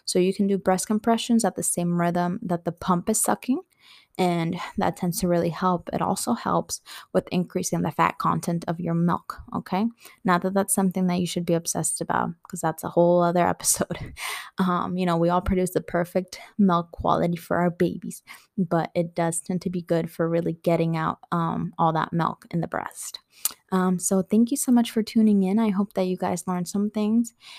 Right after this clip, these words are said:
And if you have any questions, be sure to reach out. Um, you know, on Instagram, I'm at, um, Breastfeeding Matters and also at Mother's Joy Lactation. Um, so thank you so much, and I hope to see you guys at the next episode.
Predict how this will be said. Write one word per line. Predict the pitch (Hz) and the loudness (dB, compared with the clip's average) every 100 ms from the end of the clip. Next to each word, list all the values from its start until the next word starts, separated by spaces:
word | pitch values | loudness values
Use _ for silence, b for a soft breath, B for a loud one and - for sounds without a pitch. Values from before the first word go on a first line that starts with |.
| B - | B 2
And | 190 | 2
if | 190 190 | 2 0
you | 180 | 0
have | 202 | 4
any | 214 214 | 4 2
questions, | - 214 214 - 214 185 | -2 -4 -4 0 0 0
be | - 180 | -2 -4
sure | - 190 190 | -2 -2 -2
to | - 185 | -2 -2
reach | 180 180 - | 0 0 -2
out. | 175 170 226 - B B B - | 0 0 -2 -8 B B B 0
Um, | 180 175 180 | 2 2 2
you | 180 | 0
know, | 175 - | 0 -2
on | 175 - | -4 2
Instagram, | 214 - 220 208 208 202 208 - | 2 2 0 2 4 4 2 2
I'm | 175 170 | 0 0
at, | 170 170 - B B - | 0 -2 -6 B B -6
um, | 175 170 170 | -2 -2 0
Breastfeeding | 180 170 - 170 175 | -2 -2 -2 0 2
Matters | 220 220 214 208 | 4 4 2 2
and | 202 185 | -2 0
also | 175 170 180 175 - | 0 0 -2 -2 -2
at | 180 165 165 170 - b _ | -4 -2 -4 -8 -14 b _
Mother's | 185 180 175 | 2 4 2
Joy | 170 175 | 2 0
Lactation. | 170 165 - - 165 - 170 - | 0 -4 -8 -14 -12 -12 -14 -6
Um, | 185 175 180 | -2 -2 -2
so | - 190 | 0 0
thank | 185 214 233 | 0 -2 -2
you | |
so | 233 - | -2 2
much, | 226 190 214 214 | 2 2 0 -2
and | 190 - | -2 -2
I | 196 | -4
hope | 170 190 - | -2 -4 -2
to | 196 | -4
see | 185 - | -4 -2
you | 180 | -2
guys | 175 170 170 | 0 0 -2
at | - | -4
the | 202 | -4
next | 202 - | -2 -6
episode. | - - 190 | -8 -2 -2